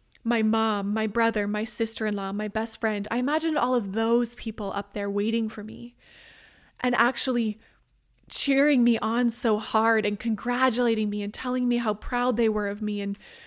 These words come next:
in fact, kind of pulling me up those last few steps 'cause they could see how depleted I was. And soaking in, "No, there are not people waiting at the top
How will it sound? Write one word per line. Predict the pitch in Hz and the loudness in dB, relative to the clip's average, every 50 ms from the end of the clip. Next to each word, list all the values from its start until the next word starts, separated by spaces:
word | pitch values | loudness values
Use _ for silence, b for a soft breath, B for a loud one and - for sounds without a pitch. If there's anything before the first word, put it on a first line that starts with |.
| B B B B _ - | B B B B _ -2
in | 240 233 | -2 -2
fact, | - - 240 240 240 - - B B B B | 0 0 -2 -2 -2 -6 -12 B B B B
kind | - 294 254 | -2 0 0
of | 247 202 - - | 0 0 2 2
pulling | - - - 294 294 285 294 285 269 254 | 2 4 6 6 4 6 4 2 2 2
me | 254 247 | 4 4
up | 226 247 254 247 - | 4 4 2 0 0
those | - 233 226 214 226 | 0 0 0 2 0
last | 226 233 240 - - | -2 -2 -2 -4 -4
few | 233 233 220 | -4 -2 2
steps | - - - - - 226 233 240 - - - - | 2 2 2 2 0 0 0 0 -2 -4 -8 -4
'cause | - 240 208 | -4 -2 0
they | 233 226 | 0 0
could | 226 240 214 - | 0 -2 -6 -4
see | - - - 240 247 254 | -2 -2 0 0 0 0
how | 247 226 240 226 220 | -2 -2 0 -2 0
depleted | 196 214 202 - - - 233 240 254 240 220 | 0 0 -2 -4 -4 -4 -2 0 0 -2 -2
I | 208 202 202 | -2 -6 -6
was. | 202 196 190 - 226 240 - - B B B B B B B B B B B B B B B | -6 -8 -8 -8 -8 -8 -10 -12 B B B B B B B B B B B B B B B
And | - 262 254 240 226 | 0 2 2 2 4
soaking | - - - - - 285 294 302 294 - 294 294 277 240 | 2 2 2 2 0 2 0 0 0 0 2 2 2 2
in, | - - 262 262 262 226 220 214 214 | 2 0 0 2 2 2 2 2 2
"No, | 220 247 262 277 285 294 294 285 262 226 208 214 - - - - _ _ _ _ _ _ _ _ _ - | 2 2 0 0 -2 -2 0 -2 -2 -2 -4 -8 -10 -14 -18 -20 _ _ _ _ _ _ _ _ _ -4
there | - 269 294 302 | -2 0 0 2
are | 302 294 262 | 2 2 2
not | 240 247 240 247 254 - - | 2 2 0 0 -4 -6 -6
people | - - 254 247 254 247 220 202 | -4 -4 -4 -2 -2 -4 -2 0
waiting | 220 233 233 233 233 226 220 | 0 0 0 2 0 0 -2
at | 220 214 | -2 -6
the | - 226 | -8 -10
top | - - - 208 202 190 185 - - | -10 -8 -6 -4 -4 -4 -6 -6 -8